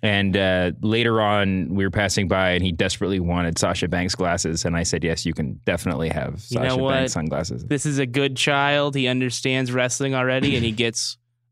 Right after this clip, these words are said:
Speaker 2: talent. He sees talent.
Speaker 1: <laughs> Yeah, exactly. Um,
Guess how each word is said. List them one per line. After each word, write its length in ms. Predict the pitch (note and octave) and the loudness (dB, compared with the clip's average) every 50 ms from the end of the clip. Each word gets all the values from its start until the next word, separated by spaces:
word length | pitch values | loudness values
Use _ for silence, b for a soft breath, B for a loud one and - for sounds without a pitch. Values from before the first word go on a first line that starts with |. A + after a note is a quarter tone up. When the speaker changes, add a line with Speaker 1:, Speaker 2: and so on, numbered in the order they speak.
| _ - _ _ | _ -20 _ _
Speaker 2:
talent. 380 | - - B2+ A#2 B2+ B2 D2+ - - | -6 -4 -2 -2 -2 -4 -6 -8 -8
He 100 | - A#2 | -6 -6
sees 300 | A2 - - B2+ B2+ B2 | -4 -2 0 0 0 0
talent. 400 | - - C3 B2 C3 B2+ G2+ - | -2 0 0 0 0 0 -2 -4
Speaker 1:
<laughs> 20 | - | -2
Yeah, 520 | B2 A#2 A2+ - G#4+ A4 G#4+ G4 - - | 0 0 0 0 0 0 0 0 0 2
exactly. 600 | - D3+ C3 A#2+ C3 A#2 A2+ G#2 A2+ G#2 F#2 F2+ B B B B B B B B B | 2 2 2 2 2 2 2 2 2 2 0 0 B B B B B B B B B
Um, 560 | A2+ A#2 B2 A#2+ A#2 A#2 A2 G#2+ G2+ F#2+ F#2 | 2 2 4 4 4 2 2 2 2 0 -2